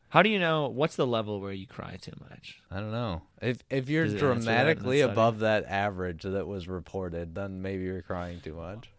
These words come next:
Speaker 1: I mean, thirty-four to, like, sixty something, I think, was, like, for women. That's a decent amount. Like,
Speaker 2: Oh, that's
Speaker 1: sixty?
Speaker 2: true.
Speaker 1: Sixty something? Like, that's,
Speaker 2: Yeah,
Speaker 1: well,
Speaker 2: what
Speaker 1: that's
Speaker 2: is that,
Speaker 1: up there,
Speaker 2: like,
Speaker 1: I feel
Speaker 2: one
Speaker 1: like.
Speaker 2: out of every six days or <laughs> something? Like, once a week? Wow.
Speaker 1: Yeah, something like that.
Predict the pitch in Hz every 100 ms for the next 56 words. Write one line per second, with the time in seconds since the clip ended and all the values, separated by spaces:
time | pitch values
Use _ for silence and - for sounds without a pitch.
0 | - - 147 127 147 165 180 180 170 151
1 | 110 104 - - 127 131 - 101 92 95
2 | 98 95 - 90 95 - 98 101 98 95
3 | 92 - - 98 87 117 98 87 127 320
4 | 92 95 101 - 95 92 110 - - -
5 | 101 98 95 117 95 - 180 180 104 85
6 | 73 - - - 135 151 165 156 156 165
7 | 165 120 101 107 175 - - 143 160 143
8 | 127 135 123 123 - 107 113 123 131 131
9 | - 131 127 123 - - 127 - 92 104
10 | 127 135 143 - - - 165 - - 127
11 | - 104 135 110 98 139 156 - 92 82
12 | 76 - 110 135 110 - _ - 104 123
13 | 98 98 90 - - 76